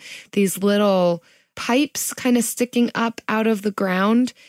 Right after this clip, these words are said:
Assuming you know what I'm talking about, that's the septic clean out. But definitely don't go, like, shoving stuff in there if you're not sure what that, <laughs> what that pipe is that's sticking up out of the ground. <laughs> Uh, but on most properties, people have 'em in their front yards or their backyards. And so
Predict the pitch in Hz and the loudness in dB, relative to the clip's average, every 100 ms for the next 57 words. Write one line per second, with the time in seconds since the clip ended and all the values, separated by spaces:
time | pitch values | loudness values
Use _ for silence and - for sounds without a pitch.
0 | _ _ - 202 196 220 208 214 214 202 | _ _ -4 -2 0 2 4 4 4 4
1 | 190 180 180 208 - 202 196 190 190 180 | 2 2 0 -4 0 0 0 -2 -4 -6
2 | 185 - 185 - - 160 - 196 180 165 | -6 -6 -4 -4 -4 -6 -4 -2 0 0
3 | 165 160 - - _ - 180 180 190 - | 0 -4 -8 -20 _ -4 -4 -2 -4 0
4 | 190 165 180 175 160 - 190 165 160 147 | 0 2 0 0 -2 -2 0 2 0 -2
5 | - 160 170 160 - 156 156 160 156 143 | -2 -2 -2 -2 -2 -4 -2 -4 -2 -2
6 | 143 - 160 101 - - 156 156 151 - | -4 -4 -4 -4 -6 -4 -2 0 -2 -6
7 | - 170 127 - 226 208 - 202 294 277 | -4 -2 -2 -2 0 0 0 2 2 2
8 | - 285 240 226 220 247 - 226 190 185 | 0 -2 0 0 2 2 2 0 0 -2
9 | 214 - 226 254 214 202 180 190 185 185 | 0 0 2 2 2 2 2 2 2 0
10 | 190 180 165 - - - - - 226 208 | -2 0 -2 -4 -10 -10 -8 -2 0 0
11 | 196 240 233 233 254 262 - 208 208 220 | 0 0 2 2 2 2 0 -2 0 2
12 | 220 214 220 220 - 233 214 214 220 208 | 4 4 2 0 0 2 2 2 2 2
13 | 208 196 196 - 240 - 240 226 226 220 | 2 4 2 0 -2 0 0 2 0 0
14 | 196 190 190 185 - 185 175 180 185 180 | 2 2 0 -2 -2 0 2 0 0 0
15 | 170 170 175 160 | 0 -2 -2 -2